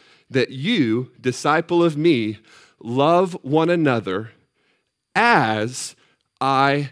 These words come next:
have loved you." I've shared this before with this congregation. I think this is the hardest verse in the Bible. This is the hardest commandment to walk out, because this isn't just like any kind of love.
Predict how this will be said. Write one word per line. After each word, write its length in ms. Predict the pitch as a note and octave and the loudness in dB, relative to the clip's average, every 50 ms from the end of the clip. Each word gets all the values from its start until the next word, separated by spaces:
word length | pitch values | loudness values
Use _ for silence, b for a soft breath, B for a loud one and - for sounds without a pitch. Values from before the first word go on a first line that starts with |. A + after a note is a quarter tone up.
| _ _ _ | _ _ _
have 180 | - A2+ G#2+ G2+ | -10 -10 -8 -6
loved 520 | G2+ G#2+ A#2 A#2 B2 A#2+ A#2+ A#2+ A#2 - - _ _ _ _ | -4 -2 0 2 2 2 0 -2 -6 -10 -20 _ _ _ _
you." 280 | - G2+ G#2+ A2 G2 - | -14 -10 -8 -6 -4 -4
I've 120 | G#2+ A#2 | -6 -6
shared 240 | - - D#3 D3+ D3+ | -4 0 0 0 2
this 140 | D3+ D3 D3+ | 0 -2 -2
before 360 | - C#3 B2+ - C3+ C3+ C3+ | -4 -8 -6 -4 -2 0 0
with 80 | B2 C3 | 0 -2
this 120 | B2 - | -4 -4
congregation. 540 | - C#3 B2+ B2+ B2 B2+ C3 C3 C#3+ C#3 C3+ B B B B B B B | -4 -4 -4 -2 -2 -2 -2 -4 -6 -8 -10 B B B B B B B
I 160 | B C#3 D3 C#3+ | B -2 -2 0
think 280 | D3 D#3 C#3+ - - | 0 -2 -2 -2 -4
this 160 | C3+ C#3 - | -6 -6 -4
is 140 | - B2+ A#2 | -6 -6 -6
the 100 | G#2 A2+ | -6 -8
hardest 500 | A2 - - B2 A#2+ B2+ B2+ B2+ B2 - | -8 -8 -6 -4 -2 -2 -2 -2 -4 -4
verse 280 | G2+ A2+ A2+ A2 - - | -4 -4 -4 -4 -6 -10
in 60 | G#2+ | -12
the 60 | G#2 | -10
Bible. 380 | F2+ F#2 F#2 E2+ - - E2 - _ _ _ _ _ _ _ b b b b b b b b b b b b b | -10 -8 -10 -10 -10 -14 -20 -20 _ _ _ _ _ _ _ b b b b b b b b b b b b b
This 200 | - D3 C#3+ - | -4 -2 0 2
is 120 | E3+ D3 B2 | 2 2 2
the 80 | B2+ | 0
hardest 540 | A#2 - - C#3+ C#3 D3 D3+ D#3+ D3+ - - | -6 -4 -2 0 2 2 2 2 0 -2 -4
commandment 640 | - D#3+ C#3+ C3+ B2 B2 A2+ G#2 G#2 F#2+ F2+ - - _ _ _ _ _ _ _ _ _ _ _ _ _ _ - | -2 0 0 2 2 2 0 -2 -4 -6 -8 -10 -16 _ _ _ _ _ _ _ _ _ _ _ _ _ _ -6
to 100 | - B2+ | -2 -2
walk 360 | A2+ A#2 G#2+ G2+ G2 - - | 0 0 -2 -2 -4 -8 -10
out, 320 | F#2+ F2+ - _ _ - - _ _ _ _ _ _ _ _ b b b b b | -10 -10 -10 _ _ -20 -20 _ _ _ _ _ _ _ _ b b b b b
because 360 | - C#3 - F3 D#3+ C#3 A#2+ | -2 0 2 2 2 2 4
this 280 | C3 F#3 G#3+ G#3+ - - | 6 6 6 6 4 0
isn't 380 | - F#3 F#3 E3+ F#3+ F3+ E3+ | 2 2 4 4 2 -2 -2
just 340 | C#3+ B2 D#3+ D#3+ D#3 - - | 0 0 0 0 0 -2 -2
like 320 | D3+ C#3+ C#3 C3 B2 - - b b b b b | 0 0 0 0 -2 -6 -14 b b b b b
any 380 | b D#3+ E3 F3 F3 E3+ E3+ E3 | b 2 4 6 8 6 6 4
kind 380 | E3+ - - D3+ D3+ D3+ C#3 C3 | 2 -6 -4 0 0 2 2 0
of 100 | A#2+ A2 | -2 -2
love. 420 | G2+ G#2+ F#2+ G2 - - - | -2 -4 -4 -6 -8 -18 -20